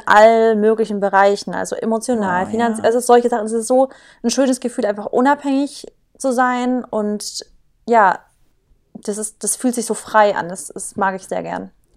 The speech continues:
Speaker 2: Ich weiß so, ja, ich kann das so nachvollziehen. Da
Speaker 1: Ja,
Speaker 2: können wir
Speaker 1: ich
Speaker 2: auch vielleicht mal drüber sprechen, so über Freiheit,
Speaker 1: Über
Speaker 2: was bedeutet Freiheit?
Speaker 1: Ja, und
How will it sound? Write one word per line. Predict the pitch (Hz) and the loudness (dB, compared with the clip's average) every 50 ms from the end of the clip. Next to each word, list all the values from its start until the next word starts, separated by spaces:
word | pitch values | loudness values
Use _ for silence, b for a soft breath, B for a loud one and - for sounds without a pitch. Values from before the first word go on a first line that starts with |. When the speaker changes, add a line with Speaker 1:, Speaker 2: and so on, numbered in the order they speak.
| _ _ _ _ _ _ _ _ _ | _ _ _ _ _ _ _ _ _
Speaker 2:
Ich | _ - - - | _ -8 -2 0
weiß | 240 233 226 - - | 0 0 0 -2 -4
so, | - 233 226 233 226 220 | -6 -6 -6 -8 -8 -8
ja, | 226 226 220 233 | -6 -6 -6 -8
ich | 240 - | -10 -12
kann | - - 247 240 | -12 -10 -8 -8
das | 233 240 240 - | -8 -10 -12 -12
so | - 254 247 254 - | -10 -10 -10 -10 -8
nachvollziehen. | - 254 254 254 254 254 _ - 233 240 240 - - - 247 233 233 226 233 247 254 - _ _ _ _ _ _ _ _ _ _ _ _ _ _ - _ _ - _ _ _ - - - _ _ _ _ - | -6 -4 -4 -4 -6 -8 _ -10 -10 -8 -10 -10 -10 -8 -6 -4 -4 -4 -6 -8 -10 -12 _ _ _ _ _ _ _ _ _ _ _ _ _ _ -20 _ _ -20 _ _ _ -20 -20 -20 _ _ _ _ -12
Da | - 262 | -10 -8
Speaker 1:
Ja, | 262 | -6
Speaker 2:
können | 247 226 220 | -4 -2 0
wir | 202 190 | 0 -2
Speaker 1:
ich | - | -4
Speaker 2:
auch | - - | -8 -12
vielleicht | - - - - 269 262 - - | -16 -20 -18 -18 -16 -16 -18 -20
mal | - - - | -20 -20 -20
drüber | - _ _ - _ | -20 _ _ -20 _
sprechen, | - _ _ _ _ _ _ _ _ _ _ - | -20 _ _ _ _ _ _ _ _ _ _ -16
so | - 240 | -12 -10
über | 240 233 226 | -8 -8 -10
Freiheit, | - - - - 226 220 226 | -10 -14 -12 -10 -6 -4 0
Speaker 1:
Über | 226 226 214 214 - | 0 0 0 0 -4
Speaker 2:
was | 220 - - | -10 -12 -12
bedeutet | - 214 220 226 226 226 240 - | -12 -8 -8 -8 -8 -10 -14 -20
Freiheit? | - - - 214 214 214 226 220 214 220 214 | -20 -16 -12 -10 -8 -8 -8 -8 -8 -8 -6
Speaker 1:
Ja, | 214 220 226 240 254 269 269 254 247 - | -4 -4 -4 -2 -2 -2 0 0 0 0
und | 240 226 b | -2 -4 b